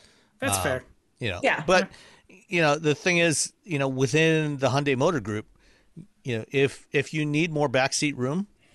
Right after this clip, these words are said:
Speaker 2: you can buy basically the exact same car from Kia as the Niro E V. It has
Speaker 3: Oh,
Speaker 2: the
Speaker 3: nice.
Speaker 2: same battery, the same powertrain. It drives pretty much exactly the same,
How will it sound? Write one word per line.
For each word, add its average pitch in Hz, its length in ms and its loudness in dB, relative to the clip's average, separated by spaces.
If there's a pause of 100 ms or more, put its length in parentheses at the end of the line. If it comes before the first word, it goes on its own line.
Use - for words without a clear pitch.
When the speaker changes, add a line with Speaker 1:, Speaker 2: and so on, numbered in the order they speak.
(220)
Speaker 2:
you 139 120 -4
can 156 180 -2
buy 147 260 4
basically 139 580 0
the 117 100 0
exact 113 360 0
same 123 200 -2
car 120 420 0 (140)
from 113 320 0
Kia 139 400 0 (680)
as 117 180 0
the 113 80 -2
Niro 135 380 2
E 151 120 -2
V. 151 280 -2 (440)
It 117 140 0
has 127 220 4
Speaker 3:
Oh, 330 40 2
Speaker 2:
the 370 60 0
Speaker 3:
nice. 453 160 2
Speaker 2:
same 160 200 2
battery, 139 500 2
the 107 100 -4
same 143 340 0
powertrain. 123 680 0 (360)
It 113 240 -2
drives 139 640 2 (160)
pretty 143 320 -2
much 147 220 0
exactly 117 500 0
the 151 100 -4
same, 117 380 -2